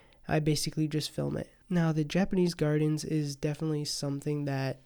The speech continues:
you don't see in L A. It's just, it was like a Japanese garden, or what, what a Japanese garden would be. But, um, there was plenty of rivers, beautiful green, little waterfalls,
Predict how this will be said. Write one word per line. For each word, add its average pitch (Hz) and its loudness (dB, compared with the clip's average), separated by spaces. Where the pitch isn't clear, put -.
you 165 4
don't 156 2
see 151 -2
in 147 0
L 147 -2
A. 143 -2
It's - -6
just, - -4
it 175 2
was 180 2
like 175 2
a 180 2
Japanese 180 0
garden, 165 -2
or 160 2
what, 156 0
what 160 4
a 160 4
Japanese 160 2
garden 151 2
would 175 2
be. 160 2
But, 156 4
um, 147 0
there - 0
was 151 0
plenty 170 4
of 156 2
rivers, 165 0
beautiful 156 0
green, 156 2
little 160 2
waterfalls, 147 0